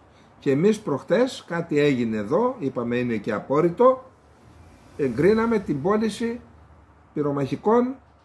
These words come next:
του πυροβολικού, από την Ελλάδα στην Αμερική. Καταλαβαίνετε γιατί, έτσι. Και πώς θα τα αναπληρώσουμε αυτά; Και οι, αυτοί οι αξιωματικοί που υπογράφουν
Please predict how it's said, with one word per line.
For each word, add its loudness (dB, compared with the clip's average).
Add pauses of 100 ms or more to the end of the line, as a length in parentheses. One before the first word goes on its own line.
(880)
του -4
πυροβολικού, 4 (340)
από -12
την -6
Ελλάδα -4
στην -8
Αμερική. 2 (180)
Καταλαβαίνετε 0
γιατί, 0
έτσι. -4 (640)
Και 6 (1120)
πώς -4
θα -4
τα -2
αναπληρώσουμε 2
αυτά; -8 (680)
Και 2
οι, 6
αυτοί -4
οι 2
αξιωματικοί -2
που 0
υπογράφουν -2